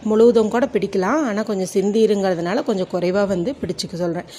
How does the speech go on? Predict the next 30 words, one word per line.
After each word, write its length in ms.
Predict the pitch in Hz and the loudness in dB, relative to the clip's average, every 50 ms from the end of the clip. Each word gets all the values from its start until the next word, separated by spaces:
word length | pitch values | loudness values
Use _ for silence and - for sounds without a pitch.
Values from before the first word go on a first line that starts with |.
| - - - - - - | -18 -18 -18 -20 -8 -2
நீருக்கு 720 | - 220 220 233 262 285 277 277 269 - 233 254 302 320 277 | 2 4 6 6 6 6 6 4 2 4 4 4 4 4 2
நம்ம 280 | 233 214 202 202 226 | 0 0 0 2 2
என்ன 340 | 220 190 185 180 190 220 262 240 - | 2 2 0 0 0 0 0 0 0
சொல்றோமோ, 460 | 233 214 208 190 190 190 208 240 262 | 0 0 0 0 -2 0 0 0 0
அதை 200 | 247 214 196 180 | 0 -2 -2 -2
அப்படியே 360 | 175 175 - 208 214 226 240 | -2 -2 -2 0 2 2 2
வந்து 220 | 220 214 220 214 | 2 2 0 0
உட்கிரகிக்கக்கூடிய 880 | 202 160 - - 220 214 202 - 208 196 - 196 - - 185 175 185 214 | 0 -2 -2 -2 -2 -2 0 0 0 0 0 -2 -2 0 -2 0 2 2
சக்தி 440 | 226 - 220 185 - - - 226 220 | 0 0 -2 -4 -6 -4 0 0 0
வந்து 340 | 185 185 180 185 190 226 196 | 2 2 0 2 2 2 2
உண்டு. 400 | 185 185 180 180 170 226 294 - - - - - - - - - | 2 0 -2 2 2 2 2 2 -2 -10 -16 -18 -18 -10 -4 0
மேலும் 280 | 214 208 233 247 233 | 2 4 4 4 4
நீரை 360 | 208 202 208 214 240 240 240 | 4 4 4 4 4 4 4
வச்சு 240 | 214 208 190 - 240 | 4 2 2 4 2
ஒரு 160 | 220 208 196 202 | 2 2 0 -2
பரிகாரம் 540 | 196 185 190 196 214 214 208 202 202 190 190 - - | -2 -2 0 0 0 0 0 0 0 -2 -4 -4 -4
செஞ்சோம் 460 | 180 170 185 185 196 202 196 190 180 | -4 -4 -2 -2 -2 -2 -2 -2 -4
அப்படிங்கும்போது, 520 | 170 180 190 190 185 185 175 190 214 262 | -6 -6 -6 -6 -6 -4 -2 -2 -2 0
கண்டிப்பா 460 | - 220 190 165 185 196 196 196 226 | -2 -4 -4 -2 -2 -4 -4 -4 -6
அதுக்கு 440 | 214 202 180 175 - 233 294 330 - - - - - - - | -6 -6 -6 -4 -2 -4 -4 -4 -6 -12 -20 -20 -20 -8 -4
பலன் 280 | 185 196 185 208 233 240 | -2 0 0 2 0 0
உடனே 380 | 202 185 180 185 190 208 220 | 0 0 0 0 0 -2 -2
கிடைக்கும் 520 | 214 202 185 170 180 180 - 208 190 202 190 | -2 -2 -2 -2 -2 -2 -2 -4 -2 -2 -2
அப்படின்னும் 420 | 180 160 160 165 156 170 196 208 | -2 -2 -4 -4 -2 -2 -2 -2
சொல்லலாம். 520 | 190 - 202 180 165 165 165 175 - - - | -2 -2 -2 -2 -2 -2 -2 -2 -4 -4 -6
அதனால 460 | 196 190 185 180 180 190 214 262 254 | -4 -4 -4 -4 -4 -4 -4 -2 -2
நீங்க 420 | 220 208 196 185 214 269 294 - - - - - - | -2 -2 0 0 0 -2 -2 -4 -10 -18 -20 -10 -6
தண்ணீர் 380 | 208 202 190 208 214 214 196 | -4 -2 0 0 0 0 0
எடுத்துக்கிறது 640 | 190 185 170 170 - 190 - 170 156 156 170 277 311 | 0 -2 -2 -4 -6 -6 -6 -4 -6 -2 -2 -2 -2
சிறப்பு. 500 | 302 - 208 180 175 165 165 - - | -2 -2 -2 -2 -2 -2 -4 -6 -8